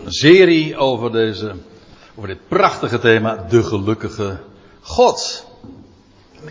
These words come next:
En we hebben daar natuurlijk inmiddels al een,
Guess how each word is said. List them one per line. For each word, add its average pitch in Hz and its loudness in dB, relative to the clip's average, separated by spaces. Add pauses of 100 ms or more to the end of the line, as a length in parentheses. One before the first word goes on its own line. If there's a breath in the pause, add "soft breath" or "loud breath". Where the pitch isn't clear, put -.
(880 loud breath)
En 156 8
we 160 6
hebben 196 6
daar 180 4 (100)
natuurlijk 156 -2
inmiddels 139 -4
al 127 -4
een, 113 -8